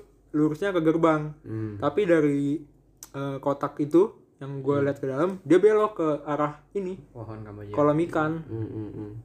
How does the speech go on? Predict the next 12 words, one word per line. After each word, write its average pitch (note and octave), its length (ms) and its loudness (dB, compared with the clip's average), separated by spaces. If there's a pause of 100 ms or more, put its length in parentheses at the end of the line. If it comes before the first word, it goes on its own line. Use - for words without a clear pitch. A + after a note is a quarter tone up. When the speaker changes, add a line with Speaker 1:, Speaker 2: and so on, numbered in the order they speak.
(220)
Speaker 1:
Di A#2+ 100 -8
situ A#2 220 2 (920)
gua D3 220 4 (220)
kayak, A#2+ 260 -12 (180)
"Ah, C#3 140 -14 (140)
ini E3+ 180 -10
mbaknya C3+ 380 -2
lama C3 320 0
amat E3+ 180 -2
nggak B2+ 240 -8
ngebukain B2+ 480 -4
gua." D3 240 2